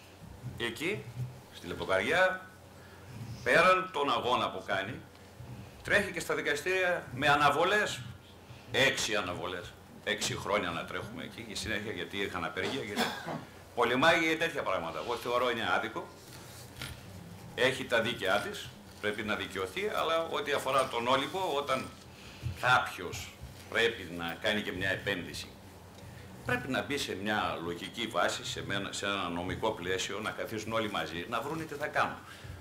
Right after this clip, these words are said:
Διότι άμα λες μόνο «δεν κάνω τίποτα» και, το, και μόνο είσαι αρνητικός, ενώ οι άλλοι θέλουν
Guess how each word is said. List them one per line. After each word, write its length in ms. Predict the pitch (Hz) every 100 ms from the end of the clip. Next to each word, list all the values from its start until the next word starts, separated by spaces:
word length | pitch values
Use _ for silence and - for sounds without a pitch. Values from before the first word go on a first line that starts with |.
| - - - -
Διότι 280 | 113 156 151
άμα 180 | 156 160
λες 140 | 165
μόνο 220 | 156 147
«δεν 160 | 123 139
κάνω 200 | 139 120
τίποτα» 680 | - 143 185 190 202 196 - - - -
και, 80 | 104
το, 380 | 107 98 90 - - -
και 120 | - 107
μόνο 300 | 131 143 139
είσαι 180 | 131
αρνητικός, 640 | 110 101 104 110 185 190 - - - - -
ενώ 260 | - 123 143
οι 120 | 135
άλλοι 200 | 131 131
θέλουν 480 | - 131 123 107